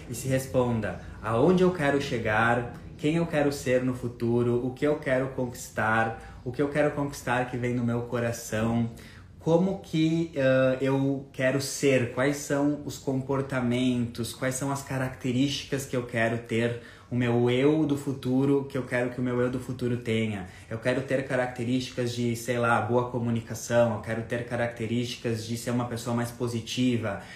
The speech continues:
eu quero ter características de ser uma pessoa mais grata. Isso tu vai criando a tua personalidade, tu vai criando a tua realidade a partir do momento que tu tem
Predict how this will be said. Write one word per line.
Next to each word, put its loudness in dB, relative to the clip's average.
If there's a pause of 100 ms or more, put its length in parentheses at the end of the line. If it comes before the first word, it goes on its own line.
(160)
eu -8
quero 0
ter -2
características -2
de -6
ser -2 (200)
uma -2
pessoa -2
mais 0
grata. 2 (720)
Isso 0
tu 0
vai 4
criando 4
a 6
tua -2
personalidade, -2
tu -10
vai -2
criando 0
a 2
tua -6
realidade -2
a -4
partir -4
do -2
momento 0
que -6
tu -12
tem -2